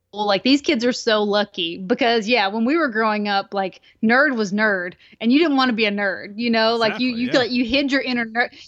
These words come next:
Speaker 1: yeah, you hid your inner nerd to just try to be cool, you know? It was all about fitting in and being cool, and, yeah, if anybody would have found that notebook, you would have been heckled relentlessly.
Speaker 2: Exactly, yeah, I would,
Speaker 1: Um,
Speaker 2: I would still be getting texts about it right now from all my,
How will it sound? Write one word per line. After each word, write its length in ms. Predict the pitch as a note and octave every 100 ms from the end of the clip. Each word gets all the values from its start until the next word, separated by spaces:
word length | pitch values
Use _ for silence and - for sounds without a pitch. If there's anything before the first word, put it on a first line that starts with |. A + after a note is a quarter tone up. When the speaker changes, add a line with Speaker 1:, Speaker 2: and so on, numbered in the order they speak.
| -
Speaker 1:
yeah, 160 | C4+ A#3+
you 200 | A#3+ C4
hid 280 | D4 E4+
your 80 | D4+
inner 240 | C4 B3 A3+
nerd 480 | A#3 B3 G#3+ G3+
to 80 | G3
just 260 | G3 G#3+ -
try 140 | A3+
to 80 | G#3+
be 100 | G3+
cool, 340 | - C4+ G3
you 120 | G3 G#3
know? 120 | G3
It 20 |
was 100 | G3
all 160 | A3 A#3
about 260 | A3 G#3+
fitting 260 | - A3+ G#3+
in 200 | G#3+ G#3
and 100 | G3+
being 220 | G#3+ G#3
cool, 440 | - A3+ G3 F#3+ F#3+
and, 200 | G3 G3+
yeah, 160 | F#3
if 80 | F3+
anybody 300 | C#4 C4+ B3+
would 80 | A3
have 80 | G#3+
found 240 | A3 G#3+
that 100 | F#3+
notebook, 380 | G#3 G#3 G3 G3+
you 60 |
would 100 | G3
have 60 | F#3+
been 220 | F#3 F#3+ -
heckled 400 | - G3 G3 F3
relentlessly. 640 | F#3 F#3+ D#3+ F#3 - F#3+
Speaker 2:
Exactly, 480 | F#3 E3+ F#3 - G#2+
yeah, 200 | F#3 A3+
I 20 |
would, 100 | -
Speaker 1:
Um, 60 | C3+
Speaker 2:
I 120 | C#3
would 120 | D3
still 180 | - F3
be 120 | D3+
getting 200 | D3 C3+
texts 260 | C3 D3 -
about 280 | A2+ G2+ G2
it 20 |
right 220 | G#2 G#2+
now 260 | A#2 G#2+ E2
from 180 | G#2
all 140 | G2+ F#2+
my, 220 | F#2+ F#2